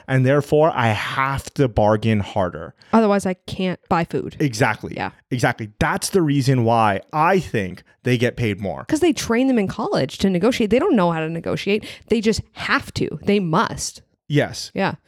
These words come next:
Speaker 1: The job listing is for forty-seven grand, and for forty-seven grand, regardless of who applies to it, and let's just say there's no negotiation, it's a take it or leave it proposition,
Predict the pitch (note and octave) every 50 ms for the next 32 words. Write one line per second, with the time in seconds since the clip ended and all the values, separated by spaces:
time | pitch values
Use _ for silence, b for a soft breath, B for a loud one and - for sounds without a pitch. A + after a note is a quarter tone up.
0 | _ - D3 C#3 C3 A#2+ - C#3 C3 C#3 C#3 C#3+ D3 D3 C#3 - E3 D#3+ D#3+ D#3+
1 | C#3+ C3+ C3 B2+ - - C#3 B2 - C#3+ C#3 C3+ C3 - D3+ C3+ B2 C3 A#2+ A#2+
2 | A#2+ A#2+ C3 C3+ B2+ A#2 - A#2 - - C3 C3 C3 B2 - C3+ A#2+ B2+ A#2+ A2+
3 | A#2+ B2 B2+ C3 C3 B2 B2 A#2+ C3+ C3+ D3+ D3+ D3 B2+ C3 B2 - - - C#3
4 | C#3 C#3+ C#3+ C#3+ C3+ b b b b b A#2 - - A#2+ A2+ A2+ B2 B2 - -
5 | C#3 C#3+ C3 B2 A#2+ A#2 - B2+ A2+ - B2+ B2 B2 A#2+ A2 G#2 G#2+ G2+ G#2 A2
6 | A2+ G#2+ A2 A2+ A2 - - G#2+ G#2+ - B2+ A#2+ G#2 F#2 G2+ F#2 - A2+ A2+ G#2+
7 | A#2+ G#2 G2+ G#2+ G#2+ G#2+ G2+ A2 G2+ - G#2 - - F#2+ G2+ G#2 - - D3+ D#3+